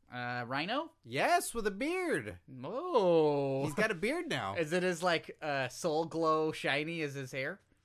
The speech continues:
Speaker 2: <laughs> Oh, like, does he have a Jerry curl
Speaker 1: Uh,
Speaker 2: beard?
Speaker 1: he should totally have a Jerry curl ber-, beard.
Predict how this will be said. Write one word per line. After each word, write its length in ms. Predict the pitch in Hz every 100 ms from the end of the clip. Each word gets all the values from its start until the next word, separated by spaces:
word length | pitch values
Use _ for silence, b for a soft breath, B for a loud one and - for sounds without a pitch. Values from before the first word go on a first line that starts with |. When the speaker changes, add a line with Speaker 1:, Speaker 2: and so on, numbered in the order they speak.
| _
Speaker 2:
<laughs> 320 | 147 - 208 147 185 147
Oh, 120 | 156 139 123
like, 180 | 151 127
does 160 | 143 135
he 120 | 135
have 180 | 160 127
a 60 |
Jerry 420 | 107 110 120 147 165
curl 400 | - 196 202 170
Speaker 1:
Uh, 140 | 151 165
Speaker 2:
beard? 160 | 277
Speaker 1:
he 80 | 339
should 240 | 160 151 135
totally 320 | 165 160 151
have 120 | 147
a 40 |
Jerry 340 | 127 131 156 147
curl 300 | - 226 165
ber-, 320 | 151 170 160
beard. 360 | 160 175 143